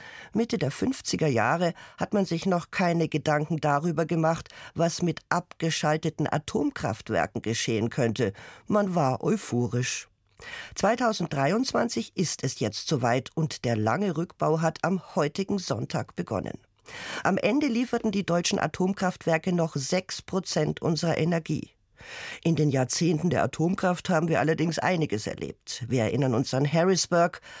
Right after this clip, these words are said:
an Tschernobyl, an Fukushima. Und wie war und ist es mit dem radioaktiven Abfall?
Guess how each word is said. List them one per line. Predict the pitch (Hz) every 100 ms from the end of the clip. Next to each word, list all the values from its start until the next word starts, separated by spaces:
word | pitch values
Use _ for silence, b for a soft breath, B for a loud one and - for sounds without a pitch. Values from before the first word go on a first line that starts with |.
| B
an | 123
Tschernobyl, | 131 139 143 175 175 160 -
an | 160 156
Fukushima. | 151 214 196 185 - 165 139 123 127 B B B B B
Und | 160 165 147
wie | 165 131
war | 143 185
und | 185
ist | - 175 -
es | 170 180
mit | 160
dem | 156
radioaktiven | 147 123 160 185 131 - 180 131 -
Abfall? | - 202 - 220 233 262